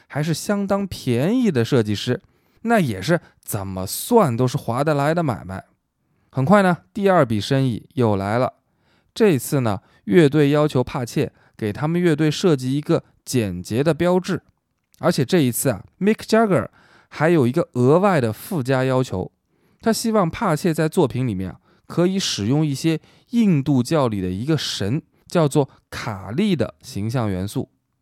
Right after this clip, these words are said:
那卡利呢，是印度教当中的一个女神。印度教的传说当中啊，她是由三大神之一湿婆大神的妻子雪山神女帕尔瓦蒂化身而成的。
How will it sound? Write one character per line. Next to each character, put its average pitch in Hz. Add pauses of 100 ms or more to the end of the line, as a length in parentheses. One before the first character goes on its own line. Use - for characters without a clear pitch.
(300)
那 196
卡 101
利 196
呢， 131
是 160
印 175
度 147
教 139
当 143
中 160
的 156
一 151
个 165
女 113
神。 104 (600)
印 254
度 156
教 143
的 113
传 107
说 143
当 127
中 120
啊， 98 (160)
她 220
是 214
由 147 (140)
三 233
大 175
神 135
之 160
一 160 (100)
湿 -
婆 131
大 143
神 110
的 127
妻 214
子 -
雪 113
山 202
神 175
女 104 (100)
帕 196
尔 160
瓦 104
蒂 156
化 120
身 151
而 101
成 90
的。 -